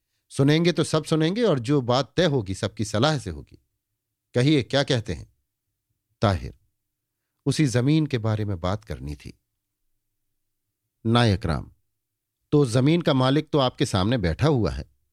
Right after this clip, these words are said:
जो कुछ कहना है उसी से क्यों नहीं कहते? मुझे बीच में दलाली नहीं खानी है। जब सूरदास ने साहब के सामने इनकार कर दिया, तो फिर कौन सी बात बाकी रह गई?" बजरंगी,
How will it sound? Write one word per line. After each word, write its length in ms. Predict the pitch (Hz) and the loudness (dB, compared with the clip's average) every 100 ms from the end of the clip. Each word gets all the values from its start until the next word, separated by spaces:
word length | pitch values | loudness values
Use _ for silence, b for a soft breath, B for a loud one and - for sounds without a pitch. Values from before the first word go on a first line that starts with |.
| _ _ - | _ _ -2
जो 120 | 165 | 0
कुछ 180 | 170 - | 0 0
कहना 280 | 143 135 165 | 0 2 2
है 100 | 175 | 2
उसी 220 | 131 185 | 0 0
से 100 | 185 | -2
क्यों 180 | 190 202 | 0 2
नहीं 220 | 185 143 | 2 2
कहते? 340 | 90 - - _ _ _ _ _ _ _ _ | -2 -8 -14 _ _ _ _ _ _ _ _
मुझे 220 | 80 82 98 | -6 -2 0
बीच 260 | 117 135 | 0 0
में 120 | 139 | 0
दलाली 320 | 120 107 127 208 | 0 2 2 2
नहीं 200 | 143 110 | 0 -2
खानी 300 | - 73 78 | -6 -8 -8
है। 140 | 156 - _ _ _ _ _ | -12 -18 _ _ _ _ _
जब 140 | 104 110 | -2 -2
सूरदास 580 | - 120 127 143 139 156 | -2 0 2 2 0 -2
ने 80 | |
साहब 300 | 139 127 127 | -2 0 0
के 100 | - | -2
सामने 300 | 131 123 135 | -2 0 0
इनकार 300 | 131 95 147 | 0 0 -2
कर 180 | 175 92 | -2 -6
दिया, 240 | 76 120 175 _ _ _ - | -6 -8 -8 _ _ _ -4
तो 80 | 151 | 0
फिर 120 | 170 | 0
कौन 240 | - 156 | 2 0
सी 140 | 196 233 | 0 0
बात 200 | 196 139 | 0 0
बाकी 320 | 110 95 - | -2 -2 -2
रह 180 | 92 73 | -4 -6
गई?" 240 | 76 - _ _ _ _ _ _ _ _ - | -8 -10 _ _ _ _ _ _ _ _ -2
बजरंगी, 560 | 101 80 67 62 - | -2 -2 -8 -12 -20